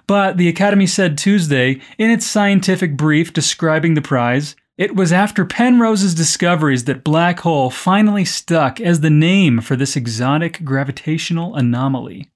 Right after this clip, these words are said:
The Academy's brief cites four of Hawking's papers, including one co-authored with Penrose. Hawking, who died in twenty eighteen, never won a Nobel Prize. Several scientists opined Tuesday that Hawking probably would have shared a Nobel with Penrose had he lived.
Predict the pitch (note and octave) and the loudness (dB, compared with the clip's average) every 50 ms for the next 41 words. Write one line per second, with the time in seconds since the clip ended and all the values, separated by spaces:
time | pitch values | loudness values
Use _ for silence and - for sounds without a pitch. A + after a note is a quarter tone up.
0 | _ _ _ _ - - - - E3+ D3 F3+ F#3 F3+ F#3 A#3 A#3 A3+ A3 G3+ E3+ | _ _ _ _ -20 -16 -10 -4 -2 0 0 0 0 0 0 2 2 4 2 2
1 | C#3 B2+ D3 D#3 D#3+ E3+ F3+ F#3+ F#3 - - - F#3 E3 D#3 D3+ D3+ - - - | 2 0 0 0 2 2 0 -2 -2 -4 -2 0 0 0 0 0 -2 -4 -6 -6
2 | - - G3+ F#3+ G3 G3+ G#3+ A3+ - E3 C3+ A#2+ B2+ E3 D#3+ D#3+ - - D#3 C#3+ | -6 -4 -2 0 0 0 -2 -2 -2 -2 -2 -2 0 0 0 0 0 0 2 2
3 | C3+ - - D#3 D3 D3+ D3 D3 C#3 C3+ B2+ C3 A3+ F3+ D#3+ D3 - - F#3 F3+ | 0 0 0 0 0 0 0 0 -2 -2 -2 -2 0 2 0 2 0 0 -2 0
4 | F3 E3+ D#3 D3+ D3+ F3+ F#3+ F#3 E3+ D#3+ D#3+ D#3 - - G3 G3+ G3+ F3 C#3+ C3 | 2 2 2 2 2 2 2 2 2 2 0 0 -2 -2 -2 0 0 0 0 0
5 | B2+ C3 - D3 C3+ B2 B2 A2+ - - - D#3 D#3 D3+ B2+ A#2+ - D#2 F#2 - | 0 0 0 -2 -2 -2 -4 -6 -6 -4 -2 -2 0 0 -2 -4 -6 -10 -12 -14
6 | - - _ _ _ _ - F#3 G3 G3 F#3+ G3 F3+ D3+ D#3+ D#3 D3+ D#3 D3 C#3+ | -14 -16 _ _ _ _ -2 0 2 2 2 2 2 2 4 4 4 4 4 2
7 | C#3+ D3 D#3 D#3 D3 C#3 C3+ - - E3 D#3+ D#3+ D#3+ D3+ C#3 C3 - - E3+ D#3+ | 2 2 2 2 2 2 2 0 0 0 2 4 4 2 2 0 0 0 2 2
8 | D#3 D3 C#3 C#3 C3+ C3+ - - - - _ _ - F3+ F3+ G#3 G3+ G#3+ G3+ E3+ | 4 4 2 2 0 -4 -10 -20 -20 -20 _ _ 0 2 2 2 2 0 0 0
9 | D#3+ F3+ F#3 F3+ E3 C3+ C3 B2+ B2 A#2+ A#2+ A#2+ A2+ G#2+ - C3+ A#2 A#2 B2+ - | 2 2 2 2 4 4 2 2 0 0 0 -2 -2 -2 -4 -4 -4 -4 -6 -8
10 | C3 C3 - - - _ _ _ _ - - - A#3 C4 C#4 C4+ A3 F3 - G#3+ | -10 -12 -14 -16 -18 _ _ _ _ -4 -2 0 0 0 0 0 0 0 0 2
11 | G3+ G#3 G#3 G#3 G3 - G3+ G3+ G3+ G3 - - - F#3 F#3 F3+ - - F#3+ F#3+ | 2 4 4 2 2 2 0 -2 -2 -2 -6 -6 -2 -2 -2 -2 0 0 2 2
12 | F#3+ F#3+ F#3+ D#3+ - - - A#3 C4 C4+ G#3 F3 D3+ C#3 C3+ D#3 E3+ D#3+ D#3 C#3 | 4 2 2 0 -2 -2 0 2 2 2 2 2 2 2 2 2 0 0 0 0
13 | C#3 F3+ F#3+ G3 G3 - G#3+ G3+ G3 F#3+ F#3+ - - - B3+ C4 C#4 C#4+ C#4 A#3+ | 0 2 2 2 0 0 2 2 2 2 0 -4 -4 -2 0 2 2 2 2 2
14 | G#3+ A#3+ A3 G3+ F3 F3 B3+ C#4+ C#4 G#3 F#3 - - G#3+ G3 G3+ G#3 F3+ D#3+ D#3 | 2 2 2 2 2 2 0 0 0 0 -2 -2 0 0 0 2 2 2 4 4
15 | D#3+ F3 F#3 E3+ D3 C#3+ C3+ C#3 D#3 F3 E3 C#3+ C3 - _ - F3+ F3+ F#3 F3 | 4 2 2 2 2 0 0 0 0 0 -2 -2 -4 -6 _ -2 0 2 2 2
16 | C#3+ C3 B2+ B2+ C3 B2+ D3+ D#3 D3 C3 C3+ C3 C3 C#3+ D#3+ E3 C3+ A2+ - - | 2 2 2 0 0 0 0 0 2 2 2 2 2 2 2 0 0 -2 -6 -12
17 | - | -20